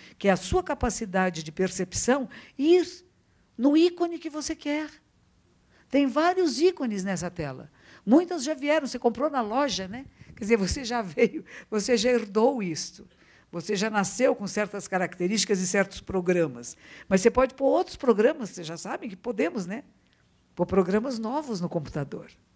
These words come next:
Agora eu tenho que saber usar o mouse para ir lá e fazer aquela coisa tão simples que é clique, clique. E o programa abre na tela mágica. A mesma coisa na nossa mente.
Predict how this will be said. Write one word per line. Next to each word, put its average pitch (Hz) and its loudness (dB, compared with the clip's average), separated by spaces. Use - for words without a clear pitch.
Agora 160 -4
eu 175 -2
tenho 196 -4
que - -8
saber 226 0
usar 185 2
o 185 -2
mouse 160 -2
para 208 -2
ir 226 0
lá 165 0
e 185 -2
fazer 190 0
aquela 185 -6
coisa 185 -2
tão 240 -4
simples 240 -4
que 214 -4
é 185 -2
clique, 320 -10
clique. 320 -14
E 220 -4
o 202 -2
programa 254 0
abre 330 -14
na 254 -2
tela 262 -4
mágica. 240 -4
A 233 -4
mesma 269 4
coisa 262 -6
na 254 -4
nossa 247 -6
mente. 269 -6